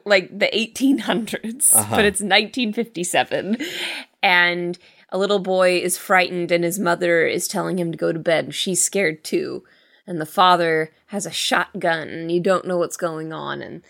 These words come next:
Speaker 1: this guy outside is running around being chased, and he begs to be let in, but they don't let him in. And when the little boy says, "Mommy, why won't Daddy help him?" she says, "Because he can't. He just can't."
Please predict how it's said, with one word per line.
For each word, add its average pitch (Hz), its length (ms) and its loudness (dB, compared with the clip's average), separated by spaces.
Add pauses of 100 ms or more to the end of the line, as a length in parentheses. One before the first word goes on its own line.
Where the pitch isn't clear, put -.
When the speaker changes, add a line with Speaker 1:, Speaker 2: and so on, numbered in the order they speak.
(160)
Speaker 1:
this 220 160 -6
guy 190 300 4
outside 175 580 2
is 170 140 -6
running 185 260 0
around 175 440 2
being 170 240 -2
chased, 170 500 -2
and 175 140 -6
he 165 100 -6
begs 220 560 2
to 208 120 0
be 180 200 -2
let 180 220 6
in, 165 240 2
but 160 140 -2
they 170 100 4
don't 202 340 2
let 175 160 0
him 165 140 -4
in. 151 260 -6
And 165 160 -8 (400)
when 196 160 0
the 190 60 4
little 208 200 6
boy 185 220 4
says, 190 460 -2
"Mommy, 285 560 0
why 277 240 0
won't 302 260 -2
Daddy 302 360 0
help 294 300 -2
him?" 208 400 0 (460)
she - 200 -4
says, 170 480 4
"Because 208 440 0
he 262 80 8
can't. 254 600 0 (100)
He 202 140 -2
just - 560 0 (120)
can't." - 420 -6